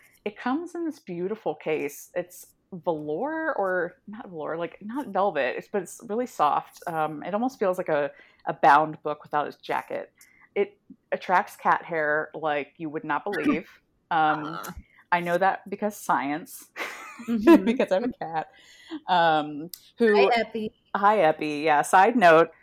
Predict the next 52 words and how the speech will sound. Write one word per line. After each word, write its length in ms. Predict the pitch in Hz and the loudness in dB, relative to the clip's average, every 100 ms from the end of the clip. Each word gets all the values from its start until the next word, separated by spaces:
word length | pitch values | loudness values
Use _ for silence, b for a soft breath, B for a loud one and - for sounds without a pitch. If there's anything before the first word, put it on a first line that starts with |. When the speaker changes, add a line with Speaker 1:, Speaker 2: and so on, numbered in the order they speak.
| _ | _
Speaker 1:
this 140 | 196 - | -12 -4
deluxe 300 | 214 233 - | -2 -2 -2
edition 280 | 240 240 190 | -4 -4 -8
comes 380 | - 156 156 165 | -4 -4 -4 -8
in, 80 | |
like, 120 | 147 139 | -8 -10
a 40 | |
cardboard, 680 | - 151 147 - 143 135 127 _ _ _ _ | -6 -4 -4 -2 -4 -4 -8 _ _ _ _
like, 180 | 180 160 | -4 -2
not 160 | 262 359 | 0 -2
a 100 | 226 | 0
box, 400 | - 135 131 - | 4 6 6 0
but 320 | - 160 127 - | -4 -4 -4 -8
sort 140 | 180 | -6
of 120 | 175 | -4
like 120 | 165 156 | -6 -8
a 60 | |
frame 500 | 151 143 135 139 156 - | -4 -2 -2 -4 -8 -8
around 320 | 180 170 170 | -2 -2 -2
it 80 | 185 | -8
to 80 | _ | _
keep 200 | 143 160 | -6 -4
it 180 | 147 - _ _ | -4 -8 _ _
nice. 500 | 170 151 160 233 - - b b b b - | 0 0 2 -6 -12 -20 b b b b 0
And 300 | 165 160 - | 2 0 -2
Epi 480 | 170 190 170 160 - | -2 -2 -6 -6 -8
immediately 440 | 170 165 160 - 151 | -8 -6 -6 -6 -6
co-opted 400 | 165 143 160 151 | -2 -2 -2 -6
that, 280 | 139 151 - | -4 -2 -4
and 180 | 170 160 | -8 -2
now 280 | 151 156 160 | 0 2 0
it's 160 | - | -4
still 260 | - 180 170 | -2 0 2
laying 220 | 160 160 | 0 -2
on 100 | 165 | -2
our 100 | 156 151 | -4 -6
floor, 300 | - 147 156 | -4 -2 -2
but 100 | 151 | -4
it's, 340 | 147 - - - | -6 -10 -16 -4
like, 240 | 156 131 | -4 -2
totally 260 | - 131 95 | -6 -4 -4
flat. 320 | - - - - _ _ | -2 0 -2 -6 _ _
He's 160 | 156 - | -10 -4
just, 260 | 151 - 294 330 | -4 -4 -4 -2
he 80 | 226 | 0
doesn't 160 | 233 | 0
even 140 | 175 165 | -2 -4
care. 300 | 165 147 156 | 0 0 0
He 60 | |
just 180 | 147 151 | -6 -8
loves 240 | 151 135 135 | -4 -4 -4
it. 200 | 131 | -6